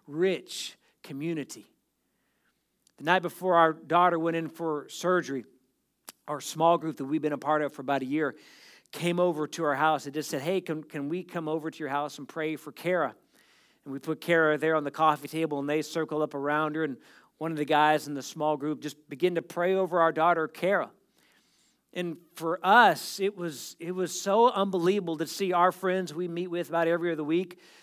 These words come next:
to come together to pray over our daughter.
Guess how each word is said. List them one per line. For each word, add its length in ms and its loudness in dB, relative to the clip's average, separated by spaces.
to 60 -4
come 280 2
together 320 4
to 120 -12
pray 380 6
over 560 0
our 480 0
daughter. 340 -12